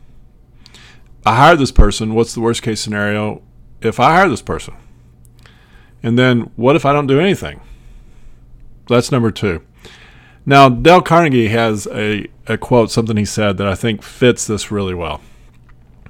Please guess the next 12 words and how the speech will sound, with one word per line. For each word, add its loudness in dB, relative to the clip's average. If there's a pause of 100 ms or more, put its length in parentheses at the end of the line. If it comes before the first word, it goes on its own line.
(680)
He -4
says, 2
"Inaction 0
breeds 0
doubt 2
and -4
fear. -6 (1300)
Action 0
breeds -4
confidence -2
and -6
courage. -6